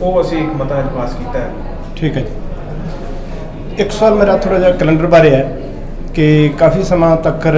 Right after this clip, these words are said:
Speaker 2: ਦਿੱਲੀ ਗੁਰਦੁਆਰਾ ਪ੍ਰਬੰਧਕ ਕਮੇਟੀ ਵੱਲੋਂ ਕੈਲੰਡਰ ਜਿਹੜਾ ਦੋ ਹਜ਼ਾਰ ਤਿੰਨ ਵਾਲਾ ਅਕਾਲ ਤਖਤ ਤੋਂ ਜਾਰੀ ਹੋਇਆ ਸੀ, ਉਹਨੂੰ ਮਾਨਤਾ ਦਿੱਤੀ ਸੀ। ਥੋੜ੍ਹੀ ਜਿਹੀ ਹੁਣ ਤੁਹਾਨੂੰ ਤਬਦੀਲੀ ਕਰਨੀ ਪਈ, ਉਹਦੇ ਪਿੱਛੇ ਕੀ ਮਜਬੂਰੀਆਂ ਸਨ?
Speaker 1: ਉਹਦੇ ਅੰਦਰ ਕੋਈ ਮਜਬੂਰੀ ਨਹੀਂ। ਜਿਹੜਾ ਕੈਲੰਡਰ ਹੈ,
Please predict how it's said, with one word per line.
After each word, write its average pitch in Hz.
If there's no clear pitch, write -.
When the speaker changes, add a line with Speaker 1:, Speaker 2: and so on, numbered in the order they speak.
Speaker 2:
ਦਿੱਲੀ 143
ਗੁਰਦੁਆਰਾ 143
ਪ੍ਰਬੰਧਕ 139
ਕਮੇਟੀ 139
ਵੱਲੋਂ 135
ਕੈਲੰਡਰ 135
ਜਿਹੜਾ 135
ਦੋ 135
ਹਜ਼ਾਰ 127
ਤਿੰਨ 131
ਵਾਲਾ 135
ਅਕਾਲ 143
ਤਖਤ 147
ਤੋਂ 156
ਜਾਰੀ 139
ਹੋਇਆ 135
ਸੀ, 139
ਉਹਨੂੰ 196
ਮਾਨਤਾ 180
ਦਿੱਤੀ 170
ਸੀ। 170
ਥੋੜ੍ਹੀ 180
ਜਿਹੀ 185
ਹੁਣ 170
ਤੁਹਾਨੂੰ 147
ਤਬਦੀਲੀ 147
ਕਰਨੀ 147
ਪਈ, 147
ਉਹਦੇ 147
ਪਿੱਛੇ 143
ਕੀ 147
ਮਜਬੂਰੀਆਂ 127
ਸਨ? 135
Speaker 1:
ਉਹਦੇ 220
ਅੰਦਰ 214
ਕੋਈ 202
ਮਜਬੂਰੀ 175
ਨਹੀਂ। 180
ਜਿਹੜਾ 147
ਕੈਲੰਡਰ 151
ਹੈ, 160